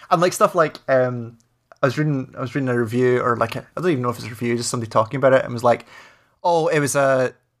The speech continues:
and they were obviously quite early in the, I assume they were quite early in the game, but it was like, "Oh, it's kinda difficult to know what,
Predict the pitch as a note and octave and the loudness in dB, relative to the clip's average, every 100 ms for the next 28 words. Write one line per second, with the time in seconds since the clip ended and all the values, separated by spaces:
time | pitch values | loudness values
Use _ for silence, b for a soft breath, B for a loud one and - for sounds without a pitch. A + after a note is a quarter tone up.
0 | _ _ - C3 C3+ D3+ D3+ D#3 - C#3 | _ _ -10 -2 0 2 0 -2 -2 0
1 | C3 B2+ B2 A#2 B2+ - _ _ _ B2+ | 2 0 -4 -6 -8 -8 _ _ _ -6
2 | - E3+ D3 C3 - B2 A#2+ B2 A#2 A2 | -2 0 0 -2 0 0 2 0 -2 -4
3 | B2 B2+ C3+ C3+ b - C#3 B2+ A#2 b | -4 -4 -4 -12 b -4 0 2 0 b
4 | b - E3+ - D#3 D#3 E3+ C#3+ C#3 C3 | b 0 0 2 2 2 0 -8 -2 -2
5 | A#2+ B2+ B2+ - | 2 4 4 2